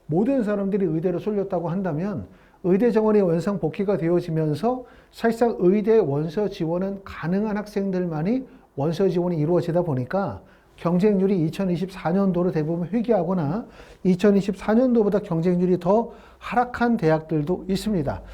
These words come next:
일반 전형은 평균적으로 평균 점수가 내신 성적의 일 점 일사, 팔십 퍼센트가 일 점 이이 정도의 내신 성적을 보여주고 있고, 지역균형 선발 전형은 평균 내신이 일 점 공삼,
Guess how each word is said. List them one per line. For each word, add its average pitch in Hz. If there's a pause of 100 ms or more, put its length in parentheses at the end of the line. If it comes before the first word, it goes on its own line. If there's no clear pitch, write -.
(640)
일반 233
전형은 262
평균적으로 233
평균 254
점수가 208
내신 160
성적의 196
일 165
점 196
일사, 151
팔십 226
퍼센트가 208
일 175
점 208
이이 214
정도의 165
내신 147
성적을 165
보여주고 160
있고, 165 (300)
지역균형 220
선발 208
전형은 196 (340)
평균 247
내신이 190
일 160
점 190
공삼, 160